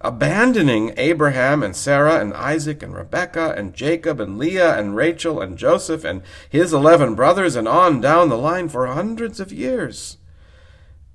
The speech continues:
But Moses didn't fall for the flattery and turned it around and reminded God, re-, "Wait a minute,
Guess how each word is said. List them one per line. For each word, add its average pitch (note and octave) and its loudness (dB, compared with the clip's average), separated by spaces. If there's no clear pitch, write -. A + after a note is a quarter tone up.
But - -4
Moses B2 -2
didn't G#2+ -10
fall A2 2
for G2+ -6
the F2+ -8
flattery G2+ -2
and F2+ -8
turned G#2+ -6
it G#2+ -2
around A#2+ 2
and G2 -8
reminded A#2 0
God, A2 2
re-, C#3 -2
"Wait A2+ -2
a B3+ 6
minute, C3 0